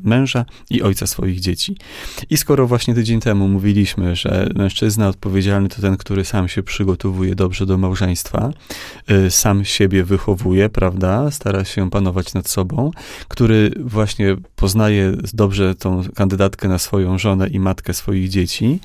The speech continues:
e, to dzisiaj też chcę powiedzieć, że kiedy już zostanie tym mężem i ma swoją żonę, to jest właśnie bardzo odpowiedzialny, e, za to, jakie ma z nią relacje.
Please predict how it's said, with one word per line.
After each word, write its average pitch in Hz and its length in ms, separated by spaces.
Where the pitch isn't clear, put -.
e, 107 60
to 101 140
dzisiaj 131 320
też 120 160
chcę - 180
powiedzieć, 110 400
że 104 120
kiedy 101 280
już 98 240
zostanie 110 480
tym 101 240
mężem 95 560
i 95 100
ma 110 140
swoją 95 400
żonę, 92 380
to 104 100
jest 120 240
właśnie 110 360
bardzo 117 500
odpowiedzialny, 104 920
e, 98 200
za 101 180
to, 107 140
jakie 104 260
ma 101 100
z 101 80
nią 104 140
relacje. 98 480